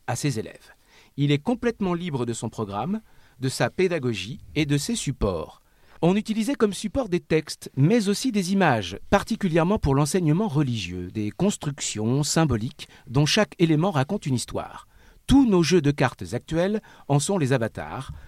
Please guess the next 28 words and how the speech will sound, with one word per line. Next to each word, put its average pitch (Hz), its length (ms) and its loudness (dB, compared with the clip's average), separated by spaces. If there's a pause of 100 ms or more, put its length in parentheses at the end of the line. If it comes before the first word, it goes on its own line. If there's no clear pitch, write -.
particulièrement 139 760 0
le 120 100 0
tarot 113 260 -2
de 151 60 2
Marseille. 85 480 -4 (220)
Alors 101 160 -6
je 107 80 -8
vous 131 60 -2
donne 151 180 4
un 117 80 2
exemple. 113 500 -2 (260)
Sur 147 220 0
la 151 80 4
rosace 151 400 0
de 113 200 -4
la 117 120 2
façade 135 380 -2
de 107 80 -6
Notre-Dame 131 420 0
de 113 80 0
Paris, 113 380 -6 (260)
on 151 140 0
trouve 185 240 0
un 139 60 4
vitrail 151 640 -2
représentant 143 720 -2
un 123 140 0
lion 151 300 0